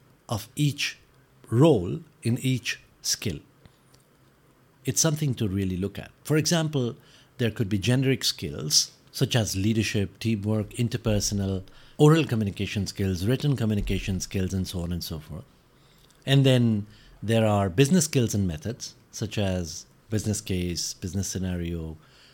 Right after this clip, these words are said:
business processes, strategic planning, et cetera.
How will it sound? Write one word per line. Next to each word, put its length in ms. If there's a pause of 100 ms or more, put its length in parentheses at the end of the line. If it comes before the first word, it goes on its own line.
(140)
business 320
processes, 760
strategic 460
planning, 540
et 140
cetera. 340